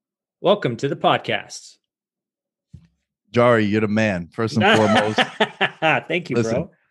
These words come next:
Speaker 2: I gotta get it out the way. I don't know if anyone's ever started one of these that way, but you have done so much for me,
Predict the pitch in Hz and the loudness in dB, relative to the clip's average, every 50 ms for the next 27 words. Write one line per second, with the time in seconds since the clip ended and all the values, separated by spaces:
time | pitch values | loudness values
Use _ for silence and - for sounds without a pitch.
0 | _ _ - - 101 107 110 113 104 117 113 113 113 110 107 98 117 107 117 120 | _ _ -6 -2 0 0 0 2 2 2 2 4 4 2 2 2 2 2 4 4
1 | 117 110 110 110 110 117 113 107 - 120 113 117 117 110 110 107 117 113 110 107 | 4 4 4 2 2 2 0 0 0 0 0 0 0 0 0 0 0 0 0 -2
2 | 104 - - 113 117 117 117 117 110 110 117 117 117 113 110 123 123 120 123 127 | -4 -2 0 2 2 4 2 0 0 -2 -2 -2 -2 0 0 0 0 0 0 -2
3 | 120 - - 117 117 101 107 117 123 127 131 123 110 104 101 95 - - 101 113 | -2 2 2 4 4 4 4 4 4 4 2 2 0 -2 -2 -2 -4 -6 -6 -2
4 | 120 123 117 110 110 110 117 110 107 101 - - - 117 120 120 123 123 120 - | 0 0 0 0 0 0 -2 -2 -2 -4 -6 -4 -2 -2 0 2 2 2 2 0
5 | - 131 120 123 123 127 131 131 | -4 -6 -2 -2 -2 -2 -2 -6